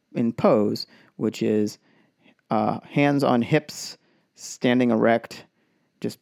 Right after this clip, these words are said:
being painted as a robot. But there's also a little fig leaf, green fig leaf,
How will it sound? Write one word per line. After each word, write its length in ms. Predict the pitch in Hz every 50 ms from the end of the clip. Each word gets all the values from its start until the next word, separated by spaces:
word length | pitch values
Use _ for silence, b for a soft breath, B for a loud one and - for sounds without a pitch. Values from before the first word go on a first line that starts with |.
| _ -
being 220 | 123 113 110 107
painted 400 | 104 - - 147 131 131 139 131
as 120 | 123 120 120
a 40 | 123
robot. 460 | 117 117 110 110 110 107 113 - - _ _ _ _ _ _ _ _ _ _ _ _ _ _ _ _ _ _ _ _ _ _ _ - - b b b b b b b b b b b b
But 160 | - 147 151
there's 160 | 156 156 147
also 640 | 170 180 190 190 - - 165 160 156 156 160 147 - -
a 180 | - 139 135 135
little 460 | 135 143 165 180 170 165 165 165 160
fig 520 | 170 - - - - - - 214 196 175
leaf, 600 | - 135 127 123 123 165 196 - - - - - - _ _ _ _ _ _ _ _ _ _ _ _ _ -
green 320 | - 127 127 143 160 151
fig 260 | 143 - - 135 127 123
leaf, 500 | 113 123 123 143 175 - - - -